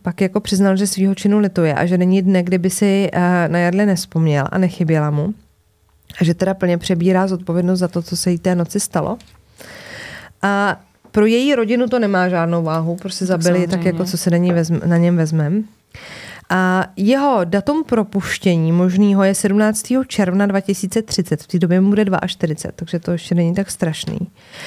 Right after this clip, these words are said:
Speaker 1: Každopádně, mm, pak to začalo docela lítat. V roce dva tisíce dvanáct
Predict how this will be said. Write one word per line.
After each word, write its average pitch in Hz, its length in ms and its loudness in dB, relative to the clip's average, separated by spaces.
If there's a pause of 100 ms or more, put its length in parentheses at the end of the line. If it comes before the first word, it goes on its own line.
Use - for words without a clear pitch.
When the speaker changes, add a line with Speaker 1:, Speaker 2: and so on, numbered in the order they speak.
(320)
Speaker 1:
Každopádně, 180 840 -2 (520)
mm, 202 720 0 (260)
pak - 140 -6
to 254 100 0
začalo 269 300 0
docela 294 220 0
lítat. 170 580 -4 (1120)
V 180 60 2
roce 190 240 0
dva 233 120 -2
tisíce 220 400 -2
dvanáct 170 560 0